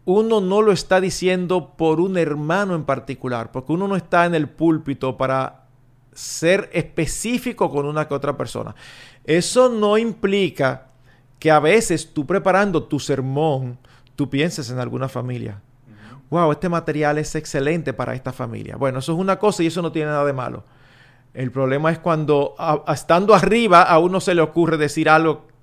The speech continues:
Speaker 1: y uno sabe que es específicamente por esa familia.
Speaker 2: Ujú.
Speaker 1: "Y también tal cosa". Uf, uno tiene que tener mucho cuidado con eso. O sea, que no es a eso que nos referimos.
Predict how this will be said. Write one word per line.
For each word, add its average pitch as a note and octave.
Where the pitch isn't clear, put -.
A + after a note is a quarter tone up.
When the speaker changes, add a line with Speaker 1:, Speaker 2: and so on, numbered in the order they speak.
Speaker 1:
y F3
uno G#3+
sabe A3
que E3+
es F3
específicamente D#3
por C#3+
esa D3
familia. C3
Speaker 2:
Ujú. -
Speaker 1:
"Y G#3+
también A#3
tal D4+
cosa". G#3+
Uf, E3
uno D#3+
tiene E3
que D3+
tener C3+
mucho C3+
cuidado B2
con B2+
eso. F2
O -
sea, D3+
que D3
no D#3
es G#3+
a G#3
eso G#3
que F3+
nos E3
referimos. C3